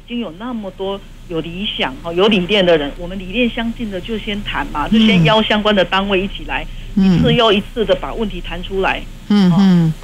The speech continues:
Speaker 1: 那这么多人，哦，集合大家的智慧，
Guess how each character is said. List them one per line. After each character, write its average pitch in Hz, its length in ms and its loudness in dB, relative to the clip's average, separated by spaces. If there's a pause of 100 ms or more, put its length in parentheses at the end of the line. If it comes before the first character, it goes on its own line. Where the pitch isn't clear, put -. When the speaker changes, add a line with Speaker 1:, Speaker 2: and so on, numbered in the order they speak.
(200)
Speaker 1:
那 254 120 2
这 269 120 4
么 233 80 2
多 240 200 4
人， 208 220 2
哦， 190 100 6 (280)
集 247 160 -2
合 220 120 4
大 240 180 0
家 233 120 2
的 214 120 0 (100)
智 220 140 -6
慧， 208 260 2